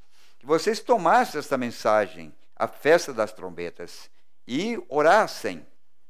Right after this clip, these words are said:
e estudassem ela com humildade e com o Espírito de Cristo.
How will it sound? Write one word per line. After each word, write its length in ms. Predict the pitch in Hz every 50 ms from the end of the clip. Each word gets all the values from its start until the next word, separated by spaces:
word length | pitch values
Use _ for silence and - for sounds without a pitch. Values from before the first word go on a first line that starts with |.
| - -
e 100 | - 170
estudassem 760 | 196 185 - - 170 147 131 127 175 226 233 226 - - 170
ela 400 | 139 139 147 147 131 107 85 - - - - - - - - - - - - - - - - - - -
com 140 | - 160 175
humildade 880 | 180 170 147 123 101 98 139 156 180 175 139 107 - 90 90 78 - - - - - - - - - - - - -
e 80 | 139
com 180 | 143 - - 170
o 40 | 165
Espírito 540 | 156 - - - - 202 240 247 - 220 196
de 100 | 208 214
Cristo. 600 | - - 151 147 143 135 - - - - - -